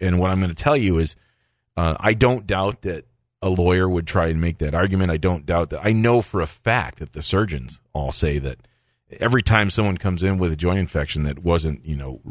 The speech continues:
recently after surgery, they, they're looking for someone to blame that's not them.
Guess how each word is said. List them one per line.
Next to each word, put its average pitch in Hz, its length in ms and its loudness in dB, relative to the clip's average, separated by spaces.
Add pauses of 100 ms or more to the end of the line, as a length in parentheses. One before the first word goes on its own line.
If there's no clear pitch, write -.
(180)
recently 80 540 0
after 76 240 -4
surgery, 76 420 -2
they, 76 200 -2
they're 85 300 0
looking 82 320 0
for 73 260 -6
someone 80 320 2
to 71 60 -4
blame 78 320 0
that's 69 200 -6
not 71 260 -4
them. 69 300 -6